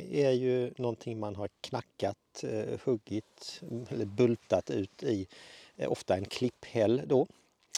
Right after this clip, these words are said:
Eh, så att det blir liksom en liten, liten fåra i, i berget eller i klippan.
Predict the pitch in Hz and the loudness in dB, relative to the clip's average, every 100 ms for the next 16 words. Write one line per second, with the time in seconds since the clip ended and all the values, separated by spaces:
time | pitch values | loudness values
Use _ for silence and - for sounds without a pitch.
0 | - - - - _ - 113 113 110 123 | -10 -14 -20 -20 _ 0 2 2 0 0
1 | 110 123 117 117 113 117 107 - 104 104 | 0 0 2 2 2 -2 -6 -8 -6 -4
2 | 101 104 107 113 - 110 110 120 104 - | -2 0 0 0 -2 -2 -2 -2 -4 0
3 | 143 127 98 139 - - 127 123 - 123 | 6 6 8 6 2 -8 -2 0 0 0
4 | 143 123 101 104 123 - 117 113 - 127 | 2 2 2 -2 -6 -6 -2 -2 -2 -6
5 | - 107 107 | 0 0 0